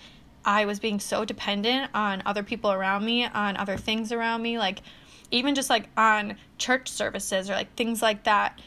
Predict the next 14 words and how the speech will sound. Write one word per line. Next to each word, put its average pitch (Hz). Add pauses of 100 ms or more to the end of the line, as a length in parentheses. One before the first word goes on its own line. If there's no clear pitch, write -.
(260)
And 233
it 220
really 226
made 214
me 202
realize, 208 (220)
like, 208 (540)
no, 208
like, 202
it's 220
me 214
and 214
God, 202 (360)
and 202